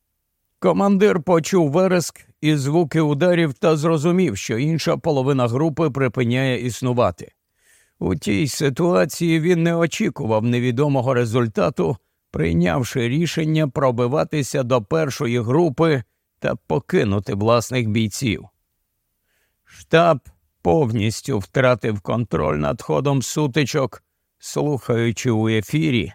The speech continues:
як бунтівники розправляються із штурмовою групою. Страшні крики почули тієї ночі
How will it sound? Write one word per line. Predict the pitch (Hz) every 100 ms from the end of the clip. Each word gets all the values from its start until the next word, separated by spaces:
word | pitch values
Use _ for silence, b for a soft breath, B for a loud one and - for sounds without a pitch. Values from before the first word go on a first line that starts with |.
| _ _ _ _ -
як | 69 - 151
бунтівники | 127 151 139 123 143 131 127 123 - 170 139
розправляються | 139 147 - - 143 135 151 151 101 95 - 92
із | 95 107
штурмовою | - - 117 104 107 107 120 110
групою. | 98 117 110 90 69 71 - - _ _ _ _ _ _ _ _ _ _
Страшні | _ - 139 151 - 175 175 170
крики | 147 160 165 170 - 104 - _ _ _ -
почули | - 117 - 156 143 143
тієї | 104 135 123 131 127
ночі | 123 139 147 - 156 131 117